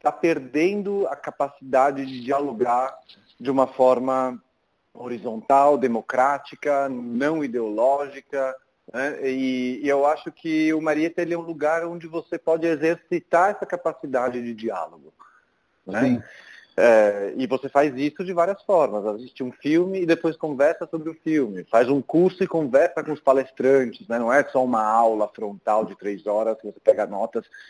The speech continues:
Speaker 1: e vai embora, né? Uma conversa
Speaker 2: Sim.
Speaker 1: mesmo. Então, ele é um, é um lugar pro exercício desse lugar cidadão, que é o diálogo. E
Speaker 2: Eu acho que
Speaker 1: o
Speaker 2: a gente
Speaker 1: diálogo, né?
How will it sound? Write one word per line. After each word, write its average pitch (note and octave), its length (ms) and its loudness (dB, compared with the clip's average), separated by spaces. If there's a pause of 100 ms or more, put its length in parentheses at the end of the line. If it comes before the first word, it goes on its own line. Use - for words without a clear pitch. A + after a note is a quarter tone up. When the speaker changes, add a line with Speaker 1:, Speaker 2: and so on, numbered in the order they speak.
Speaker 1:
e A#2+ 80 -6
vai G#2+ 160 -2
embora, F#2 420 0
né? G#2+ 120 -10
Uma F#2+ 120 -12
conversa A#2 480 2
Speaker 2:
Sim. A#2 140 4
Speaker 1:
mesmo. F2+ 380 -16 (960)
Então, B2+ 300 4
ele D3+ 100 4
é D3 60 6
um, D#3 80 4
é D#3+ 280 4
um D3+ 60 0
lugar D#3 400 0
pro E3+ 120 -2
exercício E3 800 -4
desse D#3+ 280 0
lugar A#2+ 400 2
cidadão, C3 580 0 (320)
que D3+ 120 2
é C3+ 120 8
o C#3+ 120 0
diálogo. E2+ 580 -8 (500)
E D3+ 140 0
Speaker 2:
Eu F#3 100 10
acho F#3+ 120 2
que G3+ 80 4
Speaker 1:
o - 20 6
Speaker 2:
a - 20 8
gente F#3+ 80 2
Speaker 1:
diálogo, D#3 480 6
né? C#3+ 200 -4